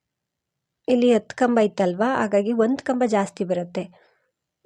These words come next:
ಇಲ್ಲಿ ಫ-, ಅಂದ್ರೆ ಮೇಲ್ಗಡೆ ಕಂಬಕ್ಕೆ ಒಂದು ತ್ರಿಬಲ್ ಕ್ರೋಶೆ ಕಂಬ ಬರುತ್ತೆ.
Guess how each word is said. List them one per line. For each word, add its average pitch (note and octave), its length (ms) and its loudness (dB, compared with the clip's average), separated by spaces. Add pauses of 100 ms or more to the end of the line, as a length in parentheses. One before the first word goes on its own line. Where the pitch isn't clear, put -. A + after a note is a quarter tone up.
(120)
ಇಲ್ಲಿ G#3 360 0 (300)
ಫ-, F#3+ 380 0
ಅಂದ್ರೆ G3+ 220 0
ಮೇಲ್ಗಡೆ G#3 480 2
ಕಂಬಕ್ಕೆ G3 460 -2 (120)
ಒಂದು A3+ 240 2
ತ್ರಿಬಲ್ G3+ 340 0
ಕ್ರೋಶೆ G3 300 -4
ಕಂಬ F#3+ 300 -6
ಬರುತ್ತೆ. F3+ 480 -6